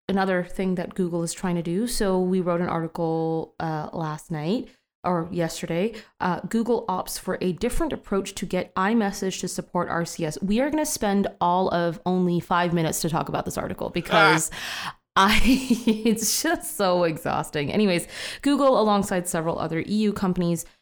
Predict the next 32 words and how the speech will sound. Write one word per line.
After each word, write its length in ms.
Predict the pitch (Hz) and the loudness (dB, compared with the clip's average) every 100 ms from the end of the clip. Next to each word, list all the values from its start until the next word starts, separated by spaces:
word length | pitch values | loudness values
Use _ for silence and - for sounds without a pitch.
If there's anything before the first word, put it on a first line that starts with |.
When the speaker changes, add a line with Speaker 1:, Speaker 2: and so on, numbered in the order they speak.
| _ _ _ _ | _ _ _ _
Speaker 1:
uh, 280 | - 170 160 | -2 0 -2
has 260 | - 175 160 | -4 -4 -2
written 200 | 190 202 | 0 2
a 40 | |
letter 520 | 185 175 175 170 165 - | 2 2 2 2 0 -6
to 240 | - 214 | -6 -2
the 100 | 214 | 0
European 420 | 190 180 175 180 165 | 0 0 0 0 0
Commission 440 | 175 170 175 160 | 0 0 0 0
in 140 | 160 | 2
hopes 360 | 165 190 247 - | 2 2 0 -2
of 140 | 226 | -2
forcing 460 | - 175 175 - 180 | -2 -2 -2 -2 -2
Apple 260 | 160 160 165 | -2 -2 -4
to 180 | - - | -4 -4
adopt 320 | 156 156 - | -2 -4 -4
the 80 | - | -4
R 160 | 190 | -2
C 220 | 214 226 214 | -2 -2 -2
S 180 | 208 | 0
messaging 460 | 190 170 165 170 170 | 0 0 -2 0 0
standard. 500 | - 160 156 147 147 - _ - | 0 -4 -2 -4 -6 -14 _ -2
Apple 240 | 220 247 | 0 2
has 180 | 226 180 | 0 2
remained 360 | 190 180 170 - _ | 2 2 0 -2 _
adamant 460 | 233 269 247 233 220 | 0 4 4 2 0
against 500 | - 175 165 170 - - | -2 -2 0 0 -4 -10
adopting, 720 | 170 180 208 214 196 196 190 _ _ _ _ - | -4 0 0 0 0 2 0 _ _ _ _ -4
wow, 180 | 190 175 | 0 2
that's 200 | 214 - | 2 -2
great 180 | 185 185 | -2 -2
alliter-, 320 | 165 165 | 0 -2